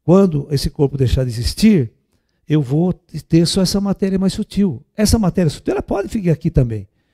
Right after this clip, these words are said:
Né? Esse amarelo, se ele quiser, ele desce aqui também. É a mesma coisa você pegar aí no fundo do mar.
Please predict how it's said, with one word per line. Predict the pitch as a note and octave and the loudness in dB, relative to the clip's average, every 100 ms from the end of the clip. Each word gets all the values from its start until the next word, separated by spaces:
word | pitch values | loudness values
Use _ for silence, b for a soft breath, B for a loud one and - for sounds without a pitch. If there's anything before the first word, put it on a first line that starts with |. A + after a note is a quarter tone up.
| _ _ | _ _
Né? | D3+ F#3+ | -2 0
Esse | D3+ G#3+ | 2 2
amarelo, | E3+ C3+ G3+ A#3+ D3 A#2 - _ _ _ _ _ _ | 2 2 2 2 0 -2 -8 _ _ _ _ _ _
se | - G3 | 0 2
ele | F#3 | 2
quiser, | C#3+ C#3 | 2 2
ele | B3+ | 2
desce | E3+ G#3 F3+ G3 | -2 -2 -2 -4
aqui | - | -4
também. | F3 C3+ B2 A#2 | -2 -2 -2 -2
É | |
a | |
mesma | D3+ G#3+ A3 | 0 0 0
coisa | - F#3+ G3+ | 2 4 4
você | G3+ G#3 G#3+ | 2 -2 -2
pegar | G3+ G#3+ | 0 2
aí | G#3+ | 2
no | A3+ | 2
fundo | - A3+ A3+ | 0 -2 -2
do | C4 | 0
mar. | F#3+ G3 D#3+ | 2 2 0